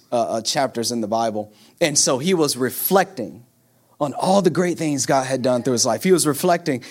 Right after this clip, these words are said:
and I, I love it because I'm a person, personally, when I study, and, and I know someone's in their old age, and, and you can read their story to when they were young, I learn by wisdom. So I, when I'm reading, I'm, I'm sitting in a room, Brandon, and it's like King David is speaking to me.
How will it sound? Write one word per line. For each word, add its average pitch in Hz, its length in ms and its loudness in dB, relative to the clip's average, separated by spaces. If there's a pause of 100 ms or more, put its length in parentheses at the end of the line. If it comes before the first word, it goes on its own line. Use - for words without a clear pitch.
(140)
and 160 120 4
I, 160 80 4
I 160 160 4
love 175 260 4
it 151 100 0
because 151 320 0 (220)
I'm 180 160 4
a 190 60 2
person, 165 500 0
personally, 196 380 -2
when 156 160 0
I 165 80 -2
study, 170 420 -2 (300)
and, 143 160 -6
and 143 180 0
I 175 140 2
know 175 180 2
someone's 165 360 0
in 165 100 0
their 147 260 2
old 170 240 2
age, 170 340 0
and, 147 120 -2
and 147 180 0
you 165 80 2
can 160 160 0
read 160 160 4
their 139 140 2
story 170 340 2
to 156 140 -2
when 151 100 2
they 147 80 2
were 139 80 2
young, 156 400 2 (260)
I 196 180 6
learn 185 260 4
by 139 160 4
wisdom. 135 580 0 (760)
So 180 240 4
I, 185 300 4
when 175 160 4
I'm 196 220 4
reading, 190 420 2
I'm, 170 180 0
I'm 180 220 2
sitting 226 360 2
in 180 100 2
a 147 40 2
room, 180 240 4
Brandon, 147 320 2
and 147 160 0
it's 160 140 2
like 170 240 2
King 190 220 0
David 160 260 0
is 131 140 2
speaking 147 460 -2
to 185 140 0
me. 117 300 -4